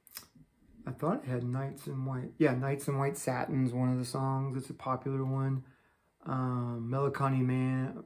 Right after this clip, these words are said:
Melancholy Man, Melancholy Man, sorry. Um, The Dream, I like that song. The Voyage.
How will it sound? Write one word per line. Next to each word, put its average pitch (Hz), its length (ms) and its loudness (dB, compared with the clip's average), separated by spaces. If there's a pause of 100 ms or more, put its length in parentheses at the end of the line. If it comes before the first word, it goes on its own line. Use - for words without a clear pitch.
Melancholy 135 840 -2
Man, 135 560 -2 (960)
Melancholy 123 800 4
Man, 104 300 -10
sorry. 113 380 -6 (540)
Um, 120 480 4
The 123 80 0
Dream, 151 840 4
I 143 60 -6
like 135 180 -4
that 139 220 -4
song. 139 460 -4
The 120 80 2
Voyage. 131 760 0